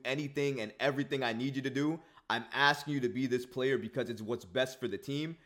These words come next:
I need you to be that player." So I can see Tom Thibodeau's perspective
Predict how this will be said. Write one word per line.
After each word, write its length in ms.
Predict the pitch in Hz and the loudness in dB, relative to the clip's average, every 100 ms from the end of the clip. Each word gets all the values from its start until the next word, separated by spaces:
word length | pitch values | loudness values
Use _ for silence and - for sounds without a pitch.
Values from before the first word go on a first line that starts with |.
| _ - | _ -4
I 160 | 110 110 | -2 0
need 180 | 120 | -2
you 80 | 113 | -2
to 80 | 104 | -4
be 140 | 101 | -2
that 240 | 113 110 107 | 0 0 0
player." 340 | 120 104 80 - | -2 0 -4 -12
So 260 | - - 165 | -12 2 6
I 100 | 220 | 6
can 220 | 254 262 | 4 0
see 260 | 220 247 233 | 0 0 0
Tom 380 | - 185 190 185 | 4 6 6 6
Thibodeau's 360 | 185 180 170 - | 6 8 6 4
perspective 720 | 151 - - 160 - 104 82 | -2 -2 2 2 2 -4 -6